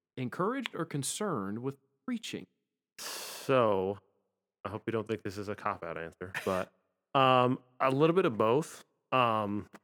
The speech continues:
Speaker 2: I'm encouraged by the boldness. Um, I'm encouraged by people wanting to speak truth and basically,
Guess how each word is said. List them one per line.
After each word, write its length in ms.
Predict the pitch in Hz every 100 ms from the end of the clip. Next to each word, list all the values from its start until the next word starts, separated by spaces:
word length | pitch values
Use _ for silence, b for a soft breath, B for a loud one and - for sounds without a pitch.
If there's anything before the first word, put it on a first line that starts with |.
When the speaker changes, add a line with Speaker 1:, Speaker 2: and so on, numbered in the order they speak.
| -
Speaker 2:
I'm 400 | 120 120 117 107 _ _ _ _ _
encouraged 920 | 143 127 - 131 131 143 135 - - - - _ _ _ _ _ 107
by 180 | 117 107
the 80 |
boldness. 640 | 98 101 110 127 156 - -
Um, 400 | 104 104 104 104
I'm 120 | 107
encouraged 340 | 104 113 113 -
by 200 | 104 104 - -
people 180 | 117 110
wanting 260 | 110 110 -
to 280 | 107 101 98 _ _ _ _ _ _ _ _ -
speak 340 | - 143 139
truth 600 | - 123 120 139 135 - -
and 460 | 120 117 117 113 110
basically, 640 | 120 - - 120 117 110